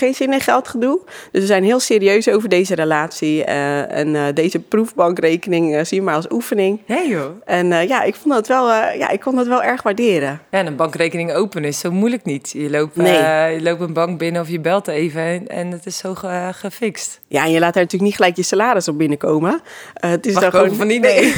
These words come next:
Speaker 2: <laughs> Na drie dates.
Speaker 1: <laughs> Daarom, dus, eh, dus je houdt wel gewoon je financiën gescheiden. Maar je maakt eigenlijk een soort van leuke dingenpot. Eh, en dat doe je dan, eh, kan, kan je ook heel makkelijk doen tegenwoordig. Dat doe je dan online regelen, zodat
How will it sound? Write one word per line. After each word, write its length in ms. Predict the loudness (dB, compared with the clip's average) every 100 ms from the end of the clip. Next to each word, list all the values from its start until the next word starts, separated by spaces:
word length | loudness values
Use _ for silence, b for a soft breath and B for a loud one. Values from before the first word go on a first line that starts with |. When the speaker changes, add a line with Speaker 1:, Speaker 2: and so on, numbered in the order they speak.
| 2
Speaker 2:
<laughs> 140 | 2
Na 100 | 4
drie 240 | 4 4
dates. 440 | 2 2 0 -2 -4 -2
Speaker 1:
<laughs> 120 | 2
Daarom, 420 | 6 6 6 4
dus, 200 | 2 0
eh, 180 | 0 2
dus 140 | 2 2
je 60 |
houdt 220 | 2 2
wel 180 | 2 2
gewoon 200 | 4 4
je 240 | 6 4 2
financiën 480 | -2 0 0 0 -2
gescheiden. 560 | -2 -4 -2 0 0 -2 B B B -2
Maar 80 | 0
je 60 |
maakt 240 | 2 2 2
eigenlijk 380 | 0 2 0
een 60 | 0
soort 260 | 0 0 2
van 180 | 0
leuke 260 | 2 2 2
dingenpot. 580 | 2 2 2 0 0 -6 -6
Eh, 380 | -4 -4 -6 -4
en 100 | -4
dat 160 | -2
doe 160 | -2 0
je 60 |
dan, 240 | 0 -2 -4
eh, 100 | -6
kan, 180 | -8 -6
kan 120 | -6
je 60 | -6
ook 80 | -4
heel 180 | -4
makkelijk 400 | 0 -2 -2 -8
doen 160 | -6 -6
tegenwoordig. 680 | -6 -8 -8 -10 -12 -14 -18 B B B -6
Dat 160 | -2
doe 120 | 2 2
je 80 |
dan 200 | 2 0
online 440 | 0 0 2 0 0
regelen, 500 | 0 0 -2 -6 -4
zodat 280 | -2 -2